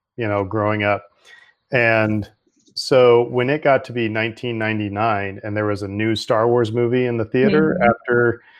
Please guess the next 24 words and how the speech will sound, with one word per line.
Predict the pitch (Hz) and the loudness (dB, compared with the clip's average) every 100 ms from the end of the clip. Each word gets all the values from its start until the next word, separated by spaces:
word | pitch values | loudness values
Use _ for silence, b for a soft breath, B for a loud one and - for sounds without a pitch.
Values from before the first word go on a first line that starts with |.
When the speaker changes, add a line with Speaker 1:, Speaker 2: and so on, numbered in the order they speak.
| b - | b -4
Speaker 1:
you | 123 | 0
know, | 110 | 2
after, | 107 110 - 113 110 104 _ _ _ _ _ _ - | 2 0 2 2 2 -2 _ _ _ _ _ _ -10
do | - 110 | -4 -2
the | |
math, | 104 104 101 | 0 -2 0
Aaron, | 107 107 | -2 -2
sixteen | - 131 - 135 123 | -4 -6 -4 -4 0
years, | 127 147 147 - b b b _ | 0 0 -4 -12 b b b _
um, | 139 123 113 110 107 - _ _ _ | 0 4 4 2 0 -10 _ _ _
it | 139 | -2
was | 127 117 110 | 0 0 2
like, | 110 110 107 _ - | 2 2 -2 _ -2
a-, | 160 151 151 | 2 2 0
and | 131 127 | -2 -2
also | - 170 175 - 120 117 113 113 _ b b - | 4 4 4 4 4 6 2 0 _ b b -10
knowing | 123 143 202 180 127 120 | -2 2 4 4 2 0
what | 120 127 - - | 2 2 0 -2
that | 120 117 120 | 0 -2 -2
backstory | 117 113 - - 123 117 113 110 | -2 -2 -4 0 2 2 0 -2
was | 110 104 | -2 -2
going | 107 110 107 | -4 -4 -6
to | 98 | -6
be. | 113 110 110 | -4 -4 -8